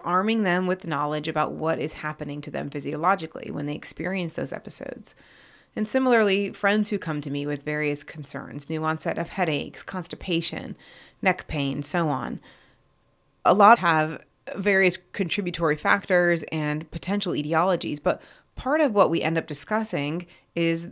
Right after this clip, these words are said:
their external and internal sources of stress and how it may be manifesting in their physical body in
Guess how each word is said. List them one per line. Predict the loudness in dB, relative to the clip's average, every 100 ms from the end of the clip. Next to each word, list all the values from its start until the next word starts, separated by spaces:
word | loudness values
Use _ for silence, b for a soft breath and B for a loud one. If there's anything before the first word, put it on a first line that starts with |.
| -16 -20 _
their | -2 0 0
external | -2 -8 -6 -2 0 2 2 0
and | -2
internal | -2 -2 -2 -2
sources | -2 -4 -4 -8
of | -6
stress | -2 2 4 2 -2 B B B
and | -4 2
how | 6
it | 6
may | 4 2
be | 0
manifesting | 2 2 0 -2 -4 -6 -6
in |
their | -6
physical | -6 -8 -6 -4
body | 0 0 0 -2
in | -4